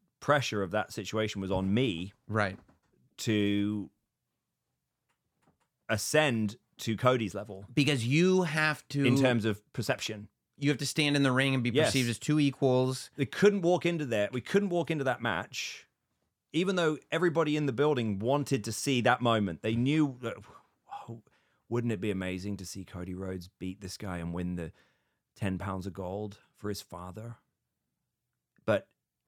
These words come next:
Speaker 2: But they
Speaker 1: if I
Speaker 2: believe
Speaker 1: hadn't, but if, if, if I'd have just walked in like some schlub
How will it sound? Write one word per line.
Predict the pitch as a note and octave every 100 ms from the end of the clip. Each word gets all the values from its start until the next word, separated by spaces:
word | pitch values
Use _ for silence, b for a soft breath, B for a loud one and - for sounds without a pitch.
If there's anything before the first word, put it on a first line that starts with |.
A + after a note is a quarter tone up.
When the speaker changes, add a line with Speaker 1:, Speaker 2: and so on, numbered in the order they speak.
| -
Speaker 2:
But | D#3+ D#3+
they | D3+
Speaker 1:
if | D3+
I | D3 C#3
Speaker 2:
believe | D3 D3+ C#3+
Speaker 1:
hadn't, | D#3+ C#3 C3+
but | C3+
if, | C3+ C3+ A#2+
if, | C#3 A#2+ -
if | C3
I'd | D3+ E3
have | C#3
just | D3 -
walked | C3 C#3 C3
in | D#3 A#2+
like | G#2
some | B2+ A2+
schlub | - A2+ C3+ G#2+ A2